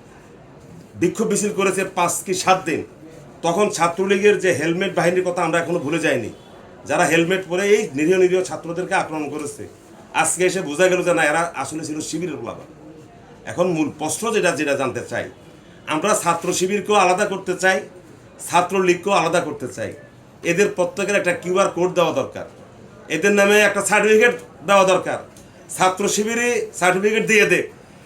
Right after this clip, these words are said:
যে তাদের কয়জন কর্মী, সাথী, সমর্থক, নেতা ছাত্র, ছাত্রলীগের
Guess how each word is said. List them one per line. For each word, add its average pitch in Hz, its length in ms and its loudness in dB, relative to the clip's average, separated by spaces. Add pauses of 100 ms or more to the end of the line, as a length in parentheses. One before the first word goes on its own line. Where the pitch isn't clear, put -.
(120)
যে 190 120 2
তাদের 190 480 4 (100)
কয়জন 180 640 2 (100)
কর্মী, 190 540 2
সাথী, 202 600 0
সমর্থক, 196 640 2 (340)
নেতা 190 500 2 (500)
ছাত্র, 175 420 0
ছাত্রলীগের 190 680 0